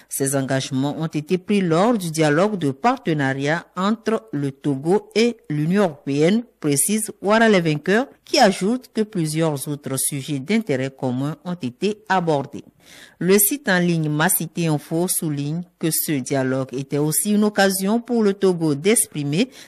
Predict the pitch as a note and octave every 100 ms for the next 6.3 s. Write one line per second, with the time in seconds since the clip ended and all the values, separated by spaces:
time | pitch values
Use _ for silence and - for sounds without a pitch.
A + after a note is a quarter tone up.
0 | _ - C3+ C3 G3 - D3+ - D#3+ F3
1 | E3+ C3 - F#3 - C#3+ C3 A2 - -
2 | G3 D#3 D3 C3 C3+ D3 D#3+ E3+ D#3 C#3
3 | A#2+ - G3+ G#3+ - C#3 - C3 C3 C3+
4 | G3 C4 _ _ - C#3+ - C#3 E3+ G#3+
5 | - G#3 A#3+ B3 _ A#3+ G#3+ G#3 E3+ -
6 | C3 A#2 A2